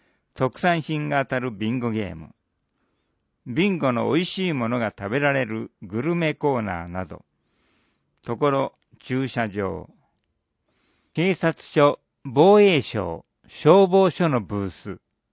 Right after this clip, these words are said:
特殊車両の展示や記念撮影コーナーなど。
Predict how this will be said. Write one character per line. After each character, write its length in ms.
特 200
殊 200
車 180
両 240
の 160
展 320
示 160
や 200
記 120
念 220
撮 340
影 160
コ 220
ー 40
ナ 220
ー 20
な 220
ど。 180